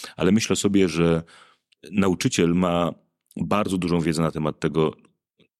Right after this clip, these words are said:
co dzieje się w drugiej A albo co dzieje się w siódmej C. I w tym sensie on jest potencjalnie najlepszym projektantem dla siódmej C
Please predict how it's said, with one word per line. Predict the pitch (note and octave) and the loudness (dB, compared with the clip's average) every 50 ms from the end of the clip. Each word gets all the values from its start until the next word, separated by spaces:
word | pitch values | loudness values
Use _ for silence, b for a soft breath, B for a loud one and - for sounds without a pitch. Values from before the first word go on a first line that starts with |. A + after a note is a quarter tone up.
| _ - | _ -4
co | - - G2+ F#2 | -2 0 0 0
dzieje | E2 F2 E2 D#2+ D#2 D2+ | 2 2 4 4 2 0
się | - - - | -2 -4 -6
w | D2+ C#2 | -4 -4
drugiej | D2+ D2+ C#2 C#2+ D2 - | -4 -4 -4 -4 -4 -6
A | C#2 C#2 - - _ _ _ _ _ _ - | -6 -8 -10 -14 _ _ _ _ _ _ -10
albo | - C#2+ C2 - C#2+ | -8 -8 -6 -8 -6
co | - - - F2 D#2 | -4 -2 0 0 0
dzieje | D#2+ D2+ D2+ D2 C#2+ C#2+ C#2 | 0 0 0 2 0 0 -2
się | - - - C#2+ C#2 C#2 C#2 - - - - | -4 -6 -4 -2 -2 -2 -2 -4 -6 -10 -10
w | - | -8
siódmej | - - C#2 C#2+ C#2+ C#2 C#2 | -8 -6 -4 -4 -4 -4 -4
C. | - - - C#2+ F2+ A#2+ A#2+ B B B B B B B B B B B B _ - - - - | -4 -4 -2 -2 -2 -2 -6 B B B B B B B B B B B B _ -20 -16 -6 -4
I | A2+ | -4
w | - | -2
tym | - - A2 G#2+ | 2 2 2 2
sensie | - - G2+ G2+ G2 - - G2 F2 - | 2 2 0 0 0 0 0 0 0 0
on | - F2 F2+ F2+ | 0 2 2 4
jest | F2 F2 F2 E2+ E2 - - - - - - - _ - - - - _ _ _ _ _ _ _ _ _ _ _ - - | 4 4 2 2 0 -2 -2 -4 -4 -6 -8 -10 _ -18 -20 -20 -20 _ _ _ _ _ _ _ _ _ _ _ -18 -8
potencjalnie | - F#2+ - - F#2 E2+ - G#2+ G2+ G2 G2+ F#2 | -8 -2 0 2 2 2 2 2 2 4 4 4
najlepszym | F#2 F2+ F2+ G2+ G#2 - - E2+ D2 | 4 4 4 2 0 0 -4 -4 -2
projektantem | - E2 D#2+ D2+ - - D2+ C#2+ C#2 D2 C#2+ | 0 0 -2 0 -2 -4 -6 -4 -4 -6 -4
dla | C#2+ D2 | -4 -4
siódmej | C#2+ - - C#2+ C#2+ C#2+ C2+ - | -6 -6 -10 -8 -8 -6 -6 -6
C | - - - - - - D#3 | -8 -8 -6 -6 -4 -4 -6